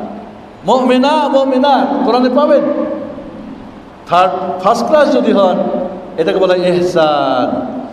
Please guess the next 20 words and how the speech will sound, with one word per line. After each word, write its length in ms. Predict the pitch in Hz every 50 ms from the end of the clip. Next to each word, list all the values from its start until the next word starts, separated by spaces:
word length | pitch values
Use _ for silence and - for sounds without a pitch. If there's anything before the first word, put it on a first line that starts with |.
| - - - - -
আর 140 | 139 160 180
এহসানের 580 | 202 226 226 226 226 220 262 294 311 320 311 320
যদি 200 | 311 311 294 269
আপনি 240 | 262 277 277 285
ছাত্র 340 | - 247 233 233 233 233 247
হন, 160 | 233 233 226 226 226 226 233 240 226 226 -
তাহলে 100 | 180 196
আপনার 240 | 202 196 - 226 214
নাম 180 | 208 214 220 214
হবে, 260 | 208 214 214 214 214
পুরুষ 240 | 220 220 208 214 208
হলে 140 | 208 202 202
মহসিন, 640 | 196 220 226 208 202 202 - - 269 262 262 -
মহসিনিন, 580 | 208 208 202 190 - - 214 214 240 269 - 269 -
মহসিনুন, 680 | 240 220 - - - 208 202 220 220 196 - - - - - - - - 147
আর 140 | 160 185
মহিলা 240 | 185 214 214 214 208
হবে 160 | 202 202 208
মহসিনা, 640 | 202 202 - 302 - - - 247 254 269 302 311 302
মহসিনাত। 1000 | 277 285 240 214 202 - 202 185 175 170 160 156 151 143 143 139 139 135 131 135